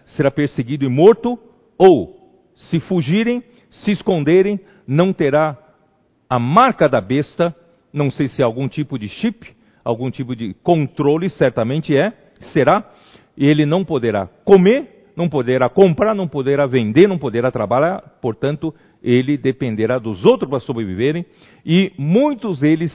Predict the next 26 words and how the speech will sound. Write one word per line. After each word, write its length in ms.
serão 320
martirizados 1000
por 340
não 520
seguirem 720
a 100
besta, 560
a 20
sua 240
imagem, 520
né, 260
e 280
por 120
causa 540
do 160
evangelho, 500
por, 200
por 180
causa 200
de 100
Cristo, 380
eles 180
serão 180
martirizados. 720
Esses, 720
então, 500